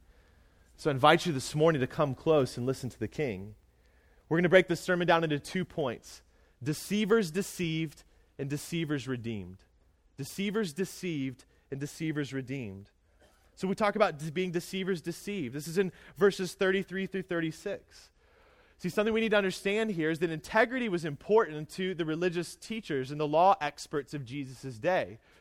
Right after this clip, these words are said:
This is not them seeking to, to jettison truth. They, they appreciate integrity. They believe that integrity is an important thing that a person should have.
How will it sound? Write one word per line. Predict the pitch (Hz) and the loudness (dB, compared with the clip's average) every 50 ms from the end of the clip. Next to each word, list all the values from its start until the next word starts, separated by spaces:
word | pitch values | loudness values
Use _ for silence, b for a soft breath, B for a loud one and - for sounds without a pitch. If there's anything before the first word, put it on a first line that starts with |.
| b b b b b b b b | b b b b b b b b
This | - 214 185 208 | -2 0 0 0
is | 190 | 0
not | 185 202 208 233 214 | 6 8 8 8 8
them | 196 226 202 180 | 6 2 2 2
seeking | - - 220 208 - 202 185 | -4 -6 -8 -6 -4 -6 -4
to, | - 196 165 | -4 -4 -6
to | - - 175 156 | -4 -2 -4 -4
jettison | 135 131 113 120 170 180 202 233 226 - - 160 127 127 | -4 -4 -4 0 2 4 4 4 2 0 -4 -8 -8 -8
truth. | - - - 233 247 233 208 - | -10 -8 -6 -4 -2 -2 -2 0
They, | - 202 208 | 2 0 0
they | 180 156 190 208 214 | 2 2 4 4 4
appreciate | 180 - - - - 190 220 240 - - - 208 196 190 - | 2 2 -6 -10 -6 -2 -2 -2 -2 0 2 2 2 2 2
integrity. | 156 147 - - 185 196 190 165 143 127 | -2 -10 -4 0 0 0 2 0 -2 0
They | 127 156 | 0 -2
believe | 160 139 160 156 156 165 190 202 226 233 240 214 B B B B B | -2 -2 -4 -4 -2 -2 0 0 0 -2 -2 -4 B B B B B
that | 202 185 | 0 0
integrity | 185 175 - - 190 196 185 202 190 196 | 0 0 0 0 0 0 0 0 -2 -2
is | 180 143 | -4 -4
an | 151 | -6
important | 139 139 - - - 208 220 196 196 202 185 | -10 -10 -10 -4 2 2 2 2 0 -6 -10
thing | - - 196 190 190 190 b b b b b | -6 -6 -4 -4 -4 -4 b b b b b
that | - 139 | -4 -4
a | 147 | -4
person | - - - 196 190 180 - - 185 170 | -4 -6 -4 -4 -4 -4 -4 -6 -8 -8
should | - - - 151 139 | -8 -6 -8 -8 -6
have. | - - 170 175 160 156 120 95 101 | -4 -2 -2 0 0 -2 -6 -8 -16